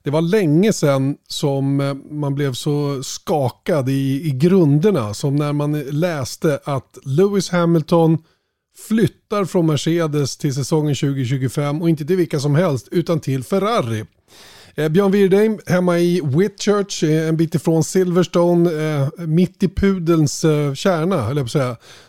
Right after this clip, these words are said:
Du är ju mitt i motorsportens Silicon Valley. Va, hur går surret?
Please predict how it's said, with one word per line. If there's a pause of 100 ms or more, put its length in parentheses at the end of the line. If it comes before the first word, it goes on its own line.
Du
är
ju
mitt
i
motorsportens
Silicon
Valley.
Va,
hur
går
surret?